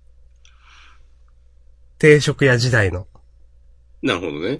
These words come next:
Speaker 1: まあ、それ散々今までやってましたけど、
Speaker 2: うん。
Speaker 1: やってるけど、なんかここで篠宮シェフ出るの全然、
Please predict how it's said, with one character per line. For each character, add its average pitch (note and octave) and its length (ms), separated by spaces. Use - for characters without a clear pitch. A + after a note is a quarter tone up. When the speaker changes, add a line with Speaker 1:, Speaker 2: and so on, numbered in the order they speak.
Speaker 1:
ま C#3+ 80
あ、 - 20
そ G3 120
れ G#3+ 60
散 G3 180
々 B3+ 140
今 E3+ 160
ま G#3 80
で D#3+ 80
や G#2+ 120
っ G#2 80
て F3 120
ま C4 120
し - 60
た C#3+ 100
け G2+ 120
ど、 F#2 320
Speaker 2:
う G#2+ 80
ん。 E2+ 260
Speaker 1:
や B2+ 140
っ - 80
て - 220
る F4+ 140
け D#3+ 140
ど、 A2 420
な A#3+ 120
ん B3 40
か D#3 120
こ - 240
こ D4 140
で F4+ 160
篠 E4+ 440
宮 C#4 220
シ F3 140
ェ - 20
フ D3+ 80
出 C3+ 120
る C3 80
の A#2 140
全 F3 360
然、 C4+ 440